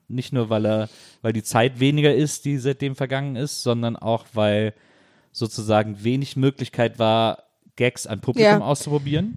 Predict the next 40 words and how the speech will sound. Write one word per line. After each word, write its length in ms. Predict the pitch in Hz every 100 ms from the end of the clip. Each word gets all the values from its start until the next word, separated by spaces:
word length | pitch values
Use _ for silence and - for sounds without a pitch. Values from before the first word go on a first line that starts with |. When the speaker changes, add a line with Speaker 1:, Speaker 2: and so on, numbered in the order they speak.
| -
Speaker 2:
Es 140 | 214
ist 180 | 277 277
auch, 320 | 233 240 226 -
ähm, 480 | 214 214 208 202 202
also 220 | 190 202
das, 200 | 196 214
das 120 | 220 226
muss 200 | 254 254
man 100 | 190
immer, 180 | 214
das 200 | 202 214
erste 360 | - 214 285 285
Stand-up 400 | - 233 262 262
von 200 | 262 233
den 320 | 220 214 -
Comedians 420 | - 226 233 226
ist 140 | - 214
meistens 420 | 190 262 277 -
ihr 120 | 220
Bestes, 420 | 196 220 - 262 226
weil 180 | 202
sie 120 | 202 196
das 180 | 214
zehn 300 | - 233 214
Jahre 280 | 196 196 196
lang 320 | 190 185 190 - _ _ _ _ _ -
geschrieben 400 | 208 - 214 214
haben 220 | 175 170
im 100 | 175
Prinzip. 420 | - 175 202 185
Das 160 | 185 147
ist 200 | 170 214
halt, 300 | 180 175 - - -
wenn 160 | 196 202
du 80 | 202
dein 180 | 196
erstes, 720 | 165 196 233 - 247 220 - -
äh, 240 | 196 196 190
Netflix-Special 880 | 190 196 262 233 - 208 208 220 160
oder 400 | 190 185 175